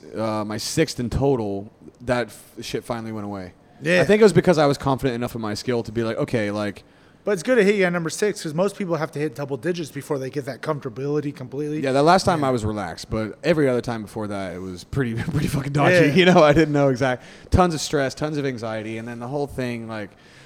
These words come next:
Speaker 1: I, I was always drawn more to coaching. I was, I'm that fucking guy, you know, the guy at the gym that, like,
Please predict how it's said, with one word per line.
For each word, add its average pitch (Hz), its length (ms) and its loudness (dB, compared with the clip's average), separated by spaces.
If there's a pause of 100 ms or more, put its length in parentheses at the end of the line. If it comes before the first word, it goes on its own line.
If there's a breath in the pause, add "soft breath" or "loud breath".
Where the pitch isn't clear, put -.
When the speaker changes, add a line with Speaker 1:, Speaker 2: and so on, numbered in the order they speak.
(120)
Speaker 1:
I, 170 160 4
I 139 240 2
was 143 200 2
always 147 220 2
drawn 120 300 -4
more 113 160 -6
to - 100 -16
coaching. - 320 -6
I 131 60 -2
was, 175 160 -2
I'm 160 140 -2
that 185 140 -2
fucking 151 300 -4
guy, 117 200 -2
you 147 140 -4
know, 131 120 0
the 110 80 -2
guy 104 300 -4
at 101 100 -6
the 107 100 -4
gym 107 360 -6
that, 98 120 -8
like, 92 220 -8